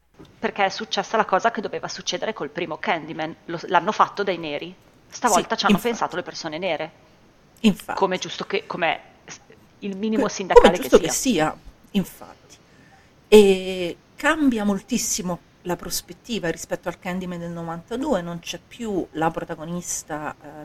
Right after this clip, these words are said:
Speaker 2: bianca e anche un po' privilegiata, diciamo, che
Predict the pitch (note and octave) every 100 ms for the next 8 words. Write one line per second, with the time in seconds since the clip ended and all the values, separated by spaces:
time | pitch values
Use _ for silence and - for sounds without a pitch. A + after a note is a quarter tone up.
0 | D#3+ F3+ F3 F3+ F3+ - E3+ E3+ - _
1 | - B3+ D#4+ A3 D3 D3 F3 D#3 D#3 C3
2 | D3 D#3+ D3 B2+ D3 E3+ D3 C#3+ - C#3